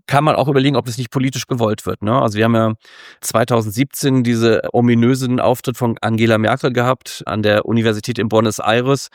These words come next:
wo sie gesagt hat, „Na ja, also in zwanzig Jahren wird das Fahren, das selbstständige Fahren nur noch mit Sondererlaubnis möglich sein.“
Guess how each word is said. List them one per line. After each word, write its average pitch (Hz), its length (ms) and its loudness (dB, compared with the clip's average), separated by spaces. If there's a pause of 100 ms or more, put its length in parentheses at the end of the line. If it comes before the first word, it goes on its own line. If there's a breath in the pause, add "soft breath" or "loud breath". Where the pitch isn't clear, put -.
(360 loud breath)
wo 127 400 4
sie 135 320 -4
gesagt 120 480 0
hat, 135 420 -2
„Na 117 180 2
ja, 131 360 0
also 120 300 2
in 117 160 0
zwanzig 127 440 -2
Jahren 120 380 2
wird 117 100 -8
das - 140 -6
Fahren, 123 600 0
das 113 140 -2
selbstständige 123 460 -2
Fahren 123 240 0
nur 123 80 0
noch 127 80 0
mit 120 160 -2
Sondererlaubnis 107 640 0
möglich 95 360 -6
sein.“ 87 320 -6